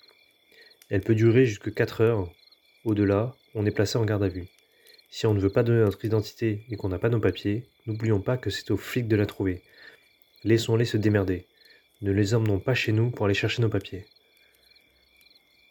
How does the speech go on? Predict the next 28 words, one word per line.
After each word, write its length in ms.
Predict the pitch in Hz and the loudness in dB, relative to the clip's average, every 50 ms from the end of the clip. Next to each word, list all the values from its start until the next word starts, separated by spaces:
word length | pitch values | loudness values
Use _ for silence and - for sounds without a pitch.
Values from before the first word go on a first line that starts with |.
| _ _ _ _ _ - _ _ _ - | _ _ _ _ _ -20 _ _ _ -4
On 80 | 98 | -4
peut 160 | - - 110 | 2 4 4
être 260 | 107 120 - - - - | 4 4 2 -2 -4 -2
en 80 | 110 | 2
garde 180 | 110 127 123 113 | 4 4 4 4
à 60 | 110 | 2
vue, 220 | 95 92 90 - - _ _ _ _ _ _ _ _ _ _ _ _ _ | 2 0 -4 -8 -14 _ _ _ _ _ _ _ _ _ _ _ _ _
pour 160 | - - 107 104 | -8 -6 -2 -2
une 100 | 104 107 | 0 0
durée 240 | 104 107 117 135 | 2 2 4 4
de 80 | 131 107 | 4 4
vingt-quatre 440 | 101 113 113 - 113 104 - - - | 2 2 0 0 -2 -4 -4 -6 -6
heures, 160 | 123 127 - | -6 -6 -6
potentiellement 540 | - 117 104 107 104 - - 113 113 117 113 | -8 -8 -6 -6 -6 -6 -6 -4 -4 -4 -4
prolongeable 500 | - - 113 113 107 104 107 123 117 104 | -4 -2 0 0 0 0 0 -2 -2 -2
de 80 | 98 | -2
vingt-quatre 420 | 95 107 110 110 - 107 - - - | 0 0 0 0 -2 -4 -2 -2 -4
heures 140 | 120 113 - | -4 -4 -2
à 100 | - 113 | -2 0
nouveau. 280 | 110 101 95 92 90 - _ - - - - - - - - - _ _ | 0 0 -2 -4 -6 -10 _ -20 -20 -20 -20 -20 -20 -20 -20 -20 _ _
Peut 140 | - 120 113 | 2 4 4
aller 300 | 110 107 120 131 131 120 | 4 6 4 2 2 2
jusqu'à 320 | 107 101 95 - - 110 | 2 0 -2 0 -2 -2
soixante-douze 680 | 104 - - - 135 131 - 131 120 110 113 110 104 117 | -2 -2 -2 -2 -2 0 0 -2 -2 0 0 0 2 2
heures 100 | 131 117 | 2 2
dans 100 | 107 104 | 0 -2
certains 320 | - - 117 107 - 110 | -2 -4 -6 -4 -4 -4
cas. 220 | 101 - 90 92 | -4 -4 -8 -10